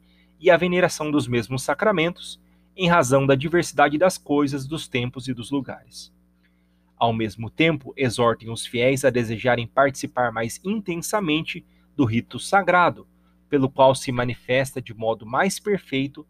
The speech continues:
o sinal do banquete eucarístico. Além dos casos previstos nos livros rituais, a comunhão sob as duas espécies é permitida nos seguintes casos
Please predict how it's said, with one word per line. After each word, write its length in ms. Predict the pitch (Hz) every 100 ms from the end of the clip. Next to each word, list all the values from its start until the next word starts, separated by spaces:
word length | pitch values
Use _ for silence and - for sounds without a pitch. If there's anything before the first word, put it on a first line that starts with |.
| _ _ _
o 60 | 127
sinal 340 | - 156 131
do 100 | 123
banquete 440 | 127 135 - 120 127
eucarístico. 680 | - 160 113 101 - - _ _ _ _ _ _ _ _ _ _
Além 300 | 123 120 131
dos 160 | 127 -
casos 400 | 131 117 107 -
previstos 720 | 151 131 110 170 - 123 98
nos 200 | 120 101
livros 360 | 117 104 113
rituais, 640 | 143 151 165 160 170 - _ _ _
a 120 | - 143
comunhão 420 | 170 147 135 127
sob 220 | - 127
as 100 | 123
duas 260 | 117 113 135
espécies 560 | 147 - 175 - 120
é 80 | 135
permitida 480 | 143 147 143 160 156
nos 200 | 147 135
seguintes 420 | 139 190 202 196
casos 580 | - 110 104 104 -